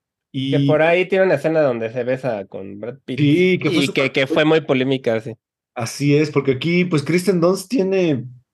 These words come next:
Speaker 2: Trece años, o sea, no, menos, ¿verdad?
Speaker 1: menos, ¿no? Bueno, no, no sé cuántos años tiene, sí se ve muy niña.
Speaker 2: Ah, sí, está chavita.
Speaker 1: Eh, una película que justamente habla sobre un vampiro, que es Lestat,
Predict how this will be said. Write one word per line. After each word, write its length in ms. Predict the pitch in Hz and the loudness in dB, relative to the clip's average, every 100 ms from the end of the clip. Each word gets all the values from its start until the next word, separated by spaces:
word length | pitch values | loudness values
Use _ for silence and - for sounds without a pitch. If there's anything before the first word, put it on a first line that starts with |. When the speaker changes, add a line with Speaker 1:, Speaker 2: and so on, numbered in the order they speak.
| _ _ _ - | _ _ _ -6
Speaker 2:
Trece 320 | - 127 131 | -2 -2 -2
años, 240 | - - 247 | -2 -2 0
o 60 | 147 | 0
sea, 160 | 147 | 0
no, 80 | 143 | 0
menos, 340 | 139 147 147 - | 0 0 -2 -4
¿verdad? 300 | 151 143 151 | -4 -4 -2
Speaker 1:
menos, 580 | 147 226 147 123 143 330 | -2 0 0 -2 -4 -6
¿no? 120 | 370 381 | -8 -4
Bueno, 160 | 233 370 | -4 -2
no, 260 | 214 208 208 | 0 0 2
no 140 | 180 | 0
sé 100 | 180 | 0
cuántos 240 | 196 196 175 | 0 -2 0
años 140 | 196 | -4
tiene, 320 | 175 185 196 139 | 0 0 0 -2
sí 140 | 180 | 0
se 80 | 180 | 2
ve 80 | 170 | 4
muy 160 | 175 | 4
niña. 460 | 156 147 156 202 - _ 175 | 4 4 2 -2 -8 _ -4
Speaker 2:
Ah, 100 | 165 | -4
sí, 80 | |
está 160 | 165 156 | -4 -6
chavita. 500 | - 127 123 131 123 _ 143 _ | -6 -6 -6 -12 -14 _ -20 _
Speaker 1:
Eh, 580 | 127 123 123 120 120 120 120 123 - | 2 4 4 4 4 2 -2 -6 -4
una 180 | 156 165 | -2 0
película 400 | 147 156 165 147 | 0 0 2 2
que 80 | 147 | 0
justamente 480 | 135 - 139 135 135 | -4 0 0 2 2
habla 220 | 131 127 | 2 2
sobre 240 | 120 117 | 2 2
un 80 | 123 | 2
vampiro, 440 | 123 123 175 180 180 | 2 2 0 0 0
que 100 | 139 | 0
es 60 | |
Lestat, 540 | 117 104 - 151 180 | 2 0 0 0 -2